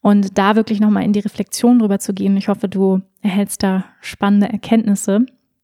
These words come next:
Und ja, wo können wir Werte überall finden, wenn wir so in die Welt schauen? Und das passiert relativ früh, dass sich unsere Werte bilden, eben wie gesagt durch Religion, mh, durch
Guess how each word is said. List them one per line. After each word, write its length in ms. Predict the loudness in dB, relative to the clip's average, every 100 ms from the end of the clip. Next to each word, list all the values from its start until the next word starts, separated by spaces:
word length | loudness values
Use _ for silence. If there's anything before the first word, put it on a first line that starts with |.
| _ _ _ _ _ -20 -20 -18 -18 -20 -20 -20 -20 -8
Und 420 | 0 4 4 0 -10 _ _ _ _ _ _ -10
ja, 320 | -4 0 -2 -4
wo 200 | -4 -4
können 260 | -2 2 2
wir 140 | 2
Werte 320 | 0 0 -2 -4
überall 560 | -4 -2 -2 0 0 -4 -12
finden, 580 | -4 -2 0 0 0 2
wenn 160 | 2
wir 100 | 2
so 200 | 0 -2
in 80 | -2
die 140 | -2 0
Welt 240 | -2 -2
schauen? 400 | -4 -2 0 0
Und 280 | 0 -4 -8 _ -10
das 140 | -6
passiert 480 | -4 -4 -2 -2 -4 -6
relativ 400 | -2 -2 0 -4
früh, 460 | -4 -4 2 4 4
dass 180 | 2 -2
sich 200 | -6 -2
unsere 300 | -2 0 0
Werte 280 | 0 -2 -2
bilden, 360 | 0 2 0
eben 420 | -2 -2 -2 -4 -6
wie 120 | -6
gesagt 440 | -4 -2 -4 -6 -4
durch 320 | -4 -4 -12 -20 _ -6
Religion, 800 | -4 -4 0 4 4 4 2 0 -10 -20 _ _ _
mh, 480 | 0 2 2 -2 -4
durch 520 | 0 0 0 -4 -8